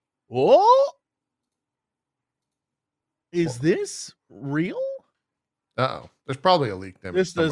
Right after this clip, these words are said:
Speaker 1: doesn't, this doesn't seem real.
Speaker 2: They've
Speaker 1: But
Speaker 2: had
Speaker 1: it
Speaker 2: a
Speaker 1: could
Speaker 2: ton of
Speaker 1: be.
Speaker 2: leaks.
Speaker 1: Yeah, there's a, oh, this is one hundred percent real, though. Never mind.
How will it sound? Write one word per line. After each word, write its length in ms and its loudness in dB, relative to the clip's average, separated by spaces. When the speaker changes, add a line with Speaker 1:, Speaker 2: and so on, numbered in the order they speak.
Speaker 1:
doesn't, 200 -12
this 180 -6
doesn't 240 -12
seem 240 -14
real. 360 -8
Speaker 2:
They've 100 -2
Speaker 1:
But 80 4
Speaker 2:
had 80 0
Speaker 1:
it 0 -
Speaker 2:
a 40 -6
Speaker 1:
could 120 2
Speaker 2:
ton 100 -2
of 60 4
Speaker 1:
be. 140 2
Speaker 2:
leaks. 300 -16
Speaker 1:
Yeah, 640 -2
there's 260 -4
a, 480 0
oh, 1160 0
this 320 -6
is 120 -14
one 140 -14
hundred 160 -12
percent 260 -18
real, 220 -10
though. 340 -10
Never 280 -10
mind. 100 -20